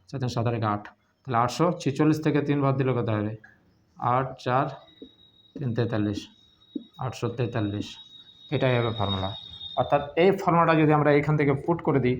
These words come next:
তাহলে আমাদেরকে এত বড় অঙ্ক করতে হবে না, আমরা তো এই ফর্মুলাতে আগের ফর্মুলা প্রয়োগ করে আমরা এই মানটা বের করে এখানে মানটা ব-, বসিয়ে দিতে পারবো। তাই এখানে দাঁড়ালো এক্স কিউব plus one by এক্স কিউব a into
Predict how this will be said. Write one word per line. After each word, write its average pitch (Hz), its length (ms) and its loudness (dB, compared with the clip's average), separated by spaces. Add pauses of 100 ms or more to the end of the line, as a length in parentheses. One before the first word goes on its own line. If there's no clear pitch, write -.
(240)
তাহলে 135 200 4
আমাদেরকে 135 320 4
এত 127 140 -2
বড় 147 140 4
অঙ্ক 151 120 2 (100)
করতে 160 180 0
হবে 185 140 4
না, 180 100 4
আমরা 139 260 4
তো 139 40 0 (240)
এই 156 60 4 (100)
ফর্মুলাতে 143 440 0
আগের 151 240 2
ফর্মুলা 139 300 0
প্রয়োগ 131 220 0
করে 160 160 0
আমরা 151 160 -2
এই 135 120 2
মানটা 123 240 -4
বের 131 180 0
করে 175 120 2 (420)
এখানে 127 260 0
মানটা 127 280 2
ব-, 120 160 -4
বসিয়ে 131 280 2
দিতে 113 180 0
পারবো। 101 180 -6
তাই 120 140 -6
এখানে 127 260 -4
দাঁড়ালো 135 260 2 (480)
এক্স - 180 -10
কিউব 147 260 2
plus 127 200 0 (120)
one 123 200 -2
by 123 80 0 (120)
এক্স - 200 -12
কিউব 165 220 2 (1040)
a - 20 4 (320)
into 131 260 0